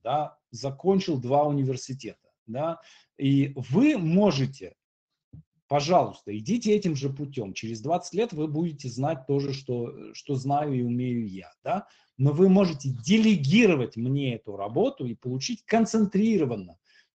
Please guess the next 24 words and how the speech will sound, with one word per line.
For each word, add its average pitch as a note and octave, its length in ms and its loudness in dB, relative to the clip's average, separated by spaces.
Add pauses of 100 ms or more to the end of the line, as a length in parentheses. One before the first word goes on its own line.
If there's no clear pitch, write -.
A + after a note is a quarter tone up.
(100)
эти C#3+ 220 -4
знания D3 640 0
и D3 120 -4
навыки D3 680 2
за C3+ 240 0
несколько C3+ 540 -4
месяцев F#3+ 500 -4 (100)
и B3 220 0
там - 320 -6 (320)
семьдесят F#3+ 560 -2
тысяч C#3 360 -10
рублей, F#2+ 360 -16 (720)
да, E3+ 380 0
и C3+ 400 -2 (520)
мне G3+ 520 6
интересно A#3 640 0
такое G#3 460 2
делегирование, E3+ 800 -4
и D#3+ 520 -6
человеку D3+ 540 -2
тоже C3+ 300 -2
интересно A2 500 -8
такое G2+ 320 -12
делегирование. F#2+ 640 -14